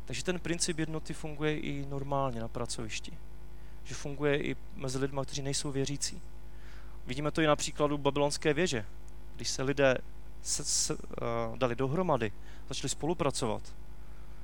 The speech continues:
tak sám Pán Bůh se na ně díval a říkal,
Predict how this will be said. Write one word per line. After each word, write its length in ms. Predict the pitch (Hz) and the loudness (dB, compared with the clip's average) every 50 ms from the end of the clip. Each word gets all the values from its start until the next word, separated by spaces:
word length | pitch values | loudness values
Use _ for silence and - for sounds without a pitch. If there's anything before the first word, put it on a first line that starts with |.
| - - | -6 -2
tak 140 | - 143 - | 0 2 4
sám 320 | - - 170 180 185 175 160 | 8 10 10 10 10 8 8
Pán 240 | - 165 165 175 | 8 8 8 8
Bůh 200 | 160 151 143 139 | 6 2 0 0
se 340 | - - - - - - - | -2 -2 -2 -2 0 0 2
na 80 | 143 139 | 2 2
ně 120 | 143 147 | 0 0
díval 420 | 139 135 139 131 135 135 135 135 135 | 0 0 4 8 10 10 10 10 8
a 60 | 135 | 6
říkal, 420 | 120 127 - - 139 131 123 123 | 2 2 2 6 6 6 6 6